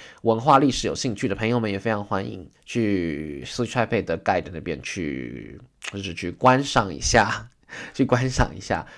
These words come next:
然后如果喜欢的话，也帮我们按赞、分享，给更多朋友认识、知-，知道这件事情这样子。那，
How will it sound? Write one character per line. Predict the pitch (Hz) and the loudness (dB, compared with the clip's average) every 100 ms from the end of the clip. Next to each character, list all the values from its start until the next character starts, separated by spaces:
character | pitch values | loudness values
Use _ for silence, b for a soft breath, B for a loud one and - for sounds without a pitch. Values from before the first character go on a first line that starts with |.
| B | B
然 | 110 | 6
后 | |
如 | 135 | 6
果 | 143 | 6
喜 | 123 | 6
欢 | 110 | 6
的 | |
话， | 123 | 6
也 | 117 | 6
帮 | 123 | 6
我 | 123 | 6
们 | 113 | 4
按 | 127 117 | 2 6
赞、 | 120 110 101 - _ _ | 6 6 0 -10 _ _
分 | - 117 | 0 2
享， | - - - - - - - | 2 0 -4 -18 -18 -18 -4
给 | 104 101 - b | -2 -2 -6 b
更 | 190 190 185 170 151 135 | 12 12 12 12 10 6
多 | 139 | 2
朋 | 147 127 | 2 4
友 | 120 | 6
认 | 107 110 | 8 8
识、 | 104 - 110 98 | 6 -2 0 0
知-， | - 101 B B | -2 -8 B B
知 | - | 4
道 | 113 107 | 6 6
这 | |
件 | 104 90 | 4 -2
事 | 90 92 | -2 -6
情 | - - | -8 -12
这 | 107 | -14
样 | 76 - | -14 -14
子。 | 62 50 _ B B B B B B B | -18 -20 _ B B B B B B B
那， | 180 175 175 170 165 | 8 10 10 10 6